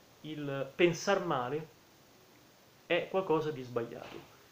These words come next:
Anticamente Andreotti diceva: "Pensar male è sbagliato", se non erro. Ecco, quindi io vi dico, quando mi incontrai per la strada, mi vedete come sono, un ragazzo per bene,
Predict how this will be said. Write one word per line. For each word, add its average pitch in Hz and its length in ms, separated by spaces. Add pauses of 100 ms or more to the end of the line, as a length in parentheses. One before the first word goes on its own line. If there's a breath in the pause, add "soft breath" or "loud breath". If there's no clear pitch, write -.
(100)
Anticamente 190 1040
Andreotti 160 480
diceva: 135 480 (460)
"Pensar 170 360
male 123 420 (1200)
è 160 120
sbagliato", 131 560
se - 160
non 123 120
erro. - 240 (560 loud breath)
Ecco, 180 220
quindi 196 260
io 208 60
vi 170 120
dico, 127 380 (380)
quando 196 260
mi 175 80
incontrai 170 380
per 156 120
la 170 120
strada, 202 520 (760)
mi 160 140
vedete 170 280
come 135 160
sono, 139 400
un 147 100
ragazzo 143 440
per 135 160
bene, 135 400